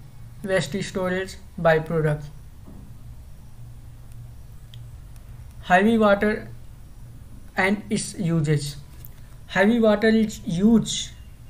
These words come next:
as both the moderator and coolant। जो आपके हैवी वाटर है वह मॉडरेटर और कूलेंट दोनों प्रकार के यूजेस के लिए होते हैं। Heat energy is transported by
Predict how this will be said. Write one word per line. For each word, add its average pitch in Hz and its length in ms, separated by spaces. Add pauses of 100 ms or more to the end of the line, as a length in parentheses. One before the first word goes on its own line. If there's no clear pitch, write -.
(340)
as 202 280
both 208 400
the 202 80
moderator 185 640
and 165 180
coolant। 151 340 (1080)
जो 175 140
आपके 180 260
हैवी 175 320
वाटर 185 420
है 196 200 (360)
वह 202 280 (520)
मॉडरेटर 180 640
और 180 240
कूलेंट 185 360 (360)
दोनों 202 340
प्रकार 196 400
के 208 60
यूजेस 180 460
के 190 140
लिए 190 220 (920)
होते 180 260
हैं। 143 580
Heat 220 200
energy 220 400
is - 140
transported 202 580
by 190 140